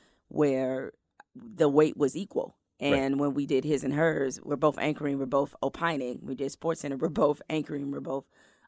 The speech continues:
Speaker 1: opining, and our backgrounds have very equal and similar credibility. He covered the Patriots. Um, I covered college football and basketball for six years, covered the N B A, the N F L. Same, you know, we have very similar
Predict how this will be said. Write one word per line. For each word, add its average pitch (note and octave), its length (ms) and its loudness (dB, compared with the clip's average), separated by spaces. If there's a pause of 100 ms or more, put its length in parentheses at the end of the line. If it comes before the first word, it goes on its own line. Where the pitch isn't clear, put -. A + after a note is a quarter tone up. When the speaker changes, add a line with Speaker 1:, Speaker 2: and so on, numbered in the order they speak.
Speaker 1:
opining, D3 720 -2
and C#3+ 440 -4
our C#3+ 120 2
backgrounds C3 880 -4 (320)
have C3+ 320 0
very D3 440 6
equal D3 320 -4
and C#3 120 -4
similar C#3+ 320 -6
credibility. D3 680 -4
He C3+ 160 -10
covered C3+ 300 -8
the C#3 80 -10
Patriots. C#3 680 -8 (400)
Um, C3 320 -6
I C#3 80 -4
covered C#3+ 280 -6
college C3+ 260 -6
football C3+ 300 -6
and C3 80 -2
basketball C#3 480 -4
for C#3 120 -14
six - 280 -12
years, C3 180 -8
covered C3 240 -8
the - 80 -12
N C3 120 -6
B C#3+ 180 0
A, C3+ 140 -2
the - 100 -10
N C#3+ 100 -4
F C3+ 180 -8
L. C#3 220 -4
Same, D3+ 300 -4 (520)
you E3+ 120 0
know, D3+ 120 6
we D#3+ 140 4
have D#3 140 4
very D#3 300 8
similar D3 760 2